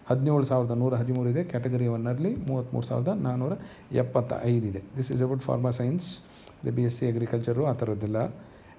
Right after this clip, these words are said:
ನೆಕ್ಸ್ಟ್ ವೆಟರ್ನರಿ ಸೈನ್ಸ್ ಕೋರ್ಸ್ ತುಂಬ ಡಿಮ್ಯಾಂಡ್ ಇದೆ. ಮೆಡಿಕಲ್ ಸೀಟ್ ಸಿಗುತ್ತೆ ಬೇಕಾದರೆ ನಿಮಗೆ, ವೆಟರ್ನರಿ ಸಿಗೋದಿಲ್ಲ. ಯಾಕೆಂದರೆ only government colleges, ಕೆಲವೇ ಕೆಲವು ಬೆರಳೆಣಿಕೆಯಷ್ಟು ಕಾಲೇಜಸ್ ಮಾತ್ರ ಇದೆ.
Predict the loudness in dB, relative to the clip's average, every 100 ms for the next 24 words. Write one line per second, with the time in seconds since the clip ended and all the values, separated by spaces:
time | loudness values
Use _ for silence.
0 | 0 0 2 4 6 6 6 8 6 4
1 | 2 2 0 -2 -4 -12 -14 -16 -20 -20
2 | -6 -2 0 4 4 4 2 2 2 4
3 | 2 -2 -12 -20 -20 -2 4 6 8 6
4 | 6 4 2 4 4 4 4 4 2 2
5 | 2 2 4 2 2 2 4 6 6 6
6 | 4 4 4 2 -2 -2 0 2 0 0
7 | -2 -4 -2 0 2 4 4 2 2 2
8 | 2 2 0 2 4 4 0 0 -2 -4
9 | 2 4 6 4 2 2 2 4 2 4
10 | 4 4 2 0 -2 0 0 0 0 2
11 | 2 2 -2 -2 0 0 0 0 0 -2
12 | -4 -12 -4